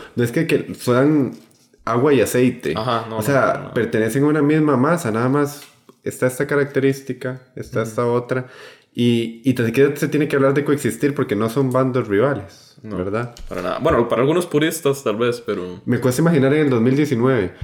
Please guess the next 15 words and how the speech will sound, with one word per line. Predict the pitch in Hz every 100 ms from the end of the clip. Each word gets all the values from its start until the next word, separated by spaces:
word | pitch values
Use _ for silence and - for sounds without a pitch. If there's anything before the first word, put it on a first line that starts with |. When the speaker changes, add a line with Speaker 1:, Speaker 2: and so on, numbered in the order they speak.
| -
Speaker 1:
Pero | 120 123
bueno, | 156 120
hay |
Speaker 2:
<laughs> | 117
Speaker 1:
gente | 113 139
que | 123
dice | 110 117 135
que | 104 90 82 73
el, | - - 82 85 -
el | 85
cine | 82 104 107 107 82 76
digital | 80 82 82 87 95
no | 87
es |
cine. | - 131 143 -